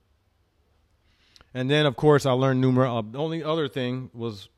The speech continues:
when you, in, in school, you start writing your name a lot. So I got seven letters in my first, middle, and last name,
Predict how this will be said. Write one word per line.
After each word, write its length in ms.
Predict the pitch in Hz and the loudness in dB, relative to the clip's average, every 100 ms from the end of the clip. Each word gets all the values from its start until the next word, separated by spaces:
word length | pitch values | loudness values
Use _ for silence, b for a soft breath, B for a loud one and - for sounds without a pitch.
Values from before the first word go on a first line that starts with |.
| _ | _
when 240 | 113 120 | -10 -6
you, 220 | 117 113 104 _ | -4 -6 -10 _
in, 180 | 123 117 131 | -8 -6 -4
in 160 | 117 | -4
school, 260 | - 156 147 | -2 0 0
you 60 | |
start 300 | 127 143 113 | 0 -2 0
writing 200 | 120 123 | 0 -2
your 100 | 113 | -2
name 200 | 113 131 | -4 -6
a 60 | 113 | -6
lot. 280 | 107 98 - _ _ _ _ _ | -6 -8 -12 _ _ _ _ _
So 140 | 139 | -4
I 60 | 143 | -2
got 160 | 127 | -2
seven 280 | - 151 139 | -2 -4 -2
letters 280 | 139 135 120 | -2 -2 -4
in 60 | 117 | -6
my 100 | 107 | -6
first, 420 | - 151 139 - | -2 -2 -2 -4
middle, 280 | 123 131 123 | -4 -2 -2
and 120 | 117 | -2
last 280 | 120 113 110 | -4 -4 -4
name, 320 | 113 92 | -6 -6